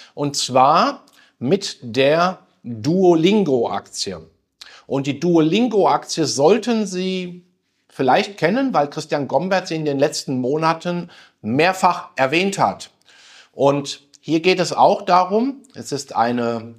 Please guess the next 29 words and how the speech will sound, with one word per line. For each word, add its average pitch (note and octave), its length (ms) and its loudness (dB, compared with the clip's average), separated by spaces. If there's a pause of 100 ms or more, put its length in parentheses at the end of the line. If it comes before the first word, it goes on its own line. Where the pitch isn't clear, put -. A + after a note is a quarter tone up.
ja, A2 380 -10
eine, A2 440 -12
eine, A2+ 400 -12
ja, A#2 300 -2
App, F#3+ 300 -2
eine A#2 200 -8
Sprach-App. D#3 1120 -2 (540)
Und D3+ 720 -2 (520)
auch C3 240 2
hier F#3 300 -2
geht F3 200 0
es E3+ 220 -8
wieder F3 280 0
rein D#3 400 0
fundamental C#3 600 -2
betrachtet D3+ 500 -4
um C3 120 -10
einen A#2 160 -8
typischen C#3+ 520 -8
Wachstumscase. G#3 1000 -4 (420)
So, D3 180 -2
und C3 160 -2
die, C#3 80 -6
es B2+ 300 -8
wurden D3+ 280 0
letzte D3+ 400 0
Woche C#3 240 -2
Zahlen F#3+ 500 4
berichtet. G3 640 -4